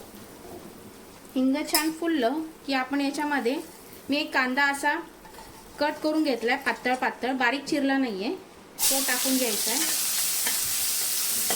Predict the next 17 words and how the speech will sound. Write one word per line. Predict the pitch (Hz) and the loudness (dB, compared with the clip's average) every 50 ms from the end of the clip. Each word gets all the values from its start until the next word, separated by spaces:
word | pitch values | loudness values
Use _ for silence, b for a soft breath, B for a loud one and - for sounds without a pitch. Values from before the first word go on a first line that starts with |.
| - - - - - - - - - - - 233 | 0 0 0 0 0 0 0 0 0 0 2 2
आणि | 262 302 | 2 4
कांदा | - - 294 285 285 277 302 330 | 4 4 4 4 4 4 2 2
थोडासा | 330 - - - - - 339 320 320 339 339 330 339 339 - 320 320 415 427 - - - - 262 - | 2 0 0 0 0 2 4 4 4 6 4 4 4 4 2 2 2 2 0 0 -2 -2 0 2 2
लालसर | 254 240 233 240 247 247 - - 330 330 339 311 | 4 4 4 4 2 2 2 2 2 2 2 2
होईपर्यंत | 294 285 269 269 - 262 262 254 240 233 - 254 294 392 - - - - - - - - | 2 2 2 2 2 4 4 4 2 2 0 0 0 0 0 0 0 0 0 0 2 2
किंवा | 330 339 339 | 4 4 4
मऊ | 339 330 311 | 4 4 4
होईपर्यंत | 302 311 339 311 277 - 294 285 285 285 277 302 | 4 4 2 2 2 2 2 2 2 2 4 4
आपण | 285 269 - 277 285 | 2 2 2 0 0
हा | 285 294 285 - - | 0 0 0 2 2
परतून | 262 240 233 - 285 285 285 269 | 2 2 2 2 2 2 4 4
घ्यायचा | 254 208 208 - - - | 2 2 2 0 0 0
आहे. | - - - - - - - - - - - - - - - - - - - - - - - - - - - - - - - - - - - - - - - - - - - - - - - - _ _ _ - - - - - - - - - - - - - | 0 0 -2 -2 -2 -2 -2 -2 -2 -2 -2 -2 -2 -2 -2 -2 0 0 0 0 -2 -4 -4 -2 -2 -2 -2 -2 -2 -2 -4 -2 -2 -2 -2 -2 -4 -4 -4 -4 -2 -2 -2 -2 -2 -2 -4 -6 _ _ _ -20 -20 -20 -20 -20 -20 -20 -20 -20 -20 -18 -10 -6
आपण | 233 233 - 294 294 277 | -6 -4 -2 -2 0 2
कांदा | 277 233 240 240 277 262 | 2 2 2 2 2 2
बघूया, | 240 233 226 233 240 226 226 262 359 370 - - - - - - - - - - - - - - - - - - - - - - - - - - - - - - - - - - | 2 2 2 4 4 4 4 2 2 -4 -6 -10 -16 -18 -20 -20 -20 -20 -20 -20 -20 -20 -18 -12 -8 -6 -6 -6 -6 -8 -8 -4 -4 -2 -4 -4 -8 -14 -16 -18 -18 -10 -6 -2
कांदा | 240 240 247 254 277 | -2 0 0 0 0